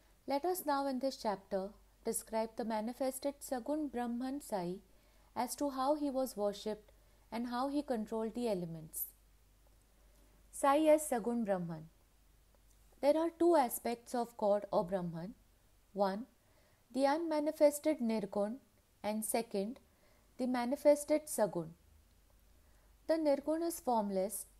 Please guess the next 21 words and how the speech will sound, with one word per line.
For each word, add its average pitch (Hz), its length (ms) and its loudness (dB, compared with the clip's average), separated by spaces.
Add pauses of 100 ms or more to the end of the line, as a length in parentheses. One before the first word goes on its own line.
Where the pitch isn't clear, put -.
(120)
while 240 180 -2
the 269 100 2
Sagun 254 420 -2
is 269 160 -4
with 262 200 -2
form, 165 300 0 (840)
though 220 300 0 (480)
both 339 300 4
denote 254 420 -2
the 262 120 2
same 233 360 -2
Brahman. 170 460 -4 (1300)
Some 247 280 -2
prefer 254 340 0
to 254 120 -2
worship 240 400 -2
the 254 140 -2
former, 240 400 0 (320)
some 247 300 -2
the 277 100 4
latter. 185 400 0